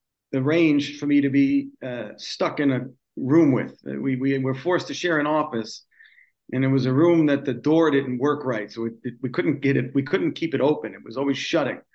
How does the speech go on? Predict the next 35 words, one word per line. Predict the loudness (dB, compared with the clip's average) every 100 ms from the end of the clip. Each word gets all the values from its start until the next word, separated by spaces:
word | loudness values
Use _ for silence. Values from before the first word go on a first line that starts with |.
| -20 -20 -6
So | -2
I | 0
was | 2
basically | 2 2 2
locked | 4 2 0 -2
in | -2
the | -2
closet | -4 -2 -2 -4 -8
with | -8 -4
a |
believer | -2 2 2 2 0 -4 -10 _ _ _ _ -20 -20 _ 4
who | 6 8 6 2 -6 -2
was | 2
an | 4
expert, | 2 0 0 2 2 -2 -12 -20 -16 -12
it | -6
just | -4 -2
so | -2
happens, | 0 -2 -2 -4 -4
right, | -2 -2 -4 -12 _ _ 0
in, | 4 4
um, | 4 2 0 0 -2 -6 _ _ _ _ -8
in | -4 -4
the, | -4 -8 -2
what, | -2 0
what | -2 0
Jews | 2 2 2
think | 2 2 2
and | -2
what | 0
the |
rabbis | 0 0 0 -2 -4
think | -4 -4 -4
and, | -6 -4 -4
uh, | -6 -10